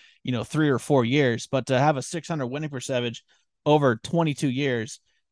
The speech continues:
is nothing short of impressive. Um, there's a lot of change with this volleyball program now with the new arena, and now they're on the hunt for a new coach as well. So it'll be interesting to see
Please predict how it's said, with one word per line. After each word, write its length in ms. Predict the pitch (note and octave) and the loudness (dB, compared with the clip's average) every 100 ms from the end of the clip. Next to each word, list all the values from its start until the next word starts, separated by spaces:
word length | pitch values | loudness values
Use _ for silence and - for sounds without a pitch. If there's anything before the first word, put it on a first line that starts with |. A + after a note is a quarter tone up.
| _ | _
is 340 | B2+ B2 A2 - | -2 0 -2 0
nothing 300 | C3 C3+ B2 | 0 0 -4
short 280 | - C#3+ | 2 2
of 80 | B2 | 2
impressive. 680 | A#2+ C3 C3 A#2+ B2+ A#2+ - - | -2 0 0 0 -4 -6 -8 -10
Um, 340 | A2+ G#2 F#2+ | -6 -4 -6
there's 180 | F#2+ A#2+ | -8 -6
a 60 | B2 | -2
lot 180 | C3+ | 0
of 60 | C3+ | 0
change 300 | - D3+ C3+ | -2 -2 0
with 100 | C3+ | -4
this 140 | - | -4
volleyball 420 | C3 B2+ C3 A#2+ - | 0 2 2 0 -4
program 360 | A#2+ A#2+ A#2 | -8 -6 -4
now 120 | A#2 | -2
with 80 | A2+ | -4
the 80 | B2 | -2
new 160 | A#2+ C3 | 0 0
arena, 480 | A#2+ C3+ B2 A#2 - _ _ _ | 2 2 2 0 -4 _ _ _
and 160 | - B2 | -4 0
now 220 | C3 C#3 | 0 0
they're 120 | B2+ | -2
on 140 | B2 A#2+ | -4 -4
the 80 | A#2 | -4
hunt 240 | B2+ A#2+ | -4 -4
for 140 | - | 0
a 60 | A#2+ | 2
new 160 | A#2+ A#2 | 2 2
coach 280 | C3+ A#2+ | 0 0
as 140 | A#2 A#2 | -4 -6
well. 300 | A#2 G#2+ G#2+ | -2 -2 -4
So 300 | - A2+ G2+ | -4 -4 -2
it'll 120 | C3 | -4
be 160 | B2 A2 | -4 -4
interesting 380 | B2 - - A#2 | -6 -8 -6 -6
to 80 | |
see 480 | A2+ - A#2+ A2+ A#2 | -4 -4 0 0 -4